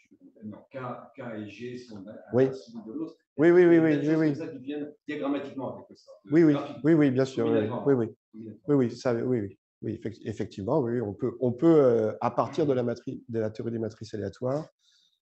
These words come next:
Speaker 2: euh, retrouver au moins une partie de, de ces, de tous ces calculs, euh, ça, c'est sûr, oui, oui.
Speaker 1: Et j'ai
Speaker 2: Ouais.
Speaker 1: découvert récemment, c'est quelque chose que vous deviez connaître, vous autres, les combinatorialistes, c'est qu'il y avait un, un, un mathématicien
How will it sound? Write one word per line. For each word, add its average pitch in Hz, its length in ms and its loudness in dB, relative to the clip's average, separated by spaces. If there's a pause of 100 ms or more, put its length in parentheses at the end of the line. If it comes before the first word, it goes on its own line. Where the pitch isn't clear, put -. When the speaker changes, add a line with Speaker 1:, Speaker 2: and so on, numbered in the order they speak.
Speaker 2:
euh, 107 240 0
retrouver 110 520 2
au 113 140 2
moins 127 160 2
une 120 140 0
partie 120 360 -6
de, 101 360 -6
de 101 140 -6
ces, 98 280 -8
de 95 120 -8
tous 101 140 -18
ces 113 100 -12
calculs, 117 460 -6
euh, 98 580 -8 (220)
ça, 110 160 -12
c'est 117 100 -10
sûr, 101 300 -14
oui, 92 80 -12
oui. - 480 -20
Speaker 1:
Et 104 100 -18
j'ai - 80 -14
Speaker 2:
Ouais. - 60 -12
Speaker 1:
découvert 131 400 -16
récemment, 123 800 -14
c'est - 160 -20
quelque - 200 -20
chose 110 180 -20
que - 60 -20
vous - 240 -20
deviez 95 300 -18 (280)
connaître, - 400 -16
vous 107 140 -18
autres, 110 140 -10
les 92 80 -18
combinatorialistes, - 920 -20 (440)
c'est 113 180 -16
qu'il 113 200 -12
y 107 60 -10
avait 104 160 -10
un, 104 80 -12
un, - 420 -20
un - 420 -20
mathématicien 117 760 -14